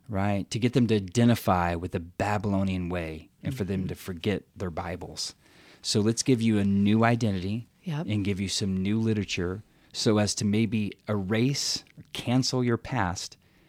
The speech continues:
Speaker 1: so that we can define who you are and write your future.
Speaker 2: Yeah.
Speaker 1: That's scary when you think about that, but that, that's what's, that's what's happening.
Speaker 2: And it's a similar tactic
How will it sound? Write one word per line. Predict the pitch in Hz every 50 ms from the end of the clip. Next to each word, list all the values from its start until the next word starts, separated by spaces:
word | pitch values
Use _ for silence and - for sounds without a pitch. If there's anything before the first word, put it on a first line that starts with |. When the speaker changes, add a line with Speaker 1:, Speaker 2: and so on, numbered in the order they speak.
| _ _ -
Speaker 1:
so | - - 101
that | 98 95 90
we | 110 113
can | - - 107 95
define | 95 - - - 113 110 110 113 107
who | 110
you | 110 110 107 104 104
are | 107 107 95 87 82 82 - _ _ _ _ _ -
and | - 107 98 92 92 90
write | 95 92 95 87 -
your | - 85 87
future. | - - 92 85 - - 78 - - 92 - _ _ _ _ _ - - -
Speaker 2:
Yeah. | - 127 -
Speaker 1:
That's | 139 -
scary | - - - 190 214 240 208 135 113
when | 101
you | 98 95
think | - 165 190
about | 143 104 95 -
that, | 104 98 95 85 90 98 92
but | - 110 101 98 - - - 110
that, | - 110 127 - -
that's | - 110 120 123 131 - -
what's, | 151 - - - - - - -
that's | 143 160 -
what's | 143 - -
happening. | - 127 151 - - - 67 - - - _ _ _ _ _ _ _ -
Speaker 2:
And | - 175 170
it's | 156 - -
a | 147
similar | - - - 185 180 170 165 156 151
tactic | 143 - - 147 139 - - 139 127 - - -